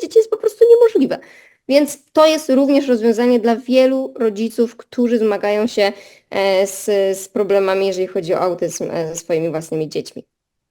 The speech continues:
Tutaj kolejne potwierdzenie, można powiedzieć, e, profesora Jana Szczegielniaka.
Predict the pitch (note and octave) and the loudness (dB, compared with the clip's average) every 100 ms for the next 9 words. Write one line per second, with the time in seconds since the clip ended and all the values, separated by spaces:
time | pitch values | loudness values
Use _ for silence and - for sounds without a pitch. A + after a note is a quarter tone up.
0 | _ _ _ _ _ - E4 D4+ D4+ - | _ _ _ _ _ -4 2 4 4 -2
1 | - B3+ C#4+ C#4 - C4+ - A#3+ G#3+ A#3 | 2 4 4 2 0 -2 2 0 2 2
2 | A#3+ G3 F#3+ F3+ E3+ E3+ F3 G3+ A3 - | 2 2 -2 -6 -8 -6 -2 0 -2 -4
3 | G#3 G3+ A3 A#3 B3+ B3 G#3+ A3 A#3 B3 | -6 -4 -2 0 2 4 4 4 2 -2
4 | F#3 F#3 F#3+ E3+ G3 G3+ | -4 -2 0 -2 -2 -2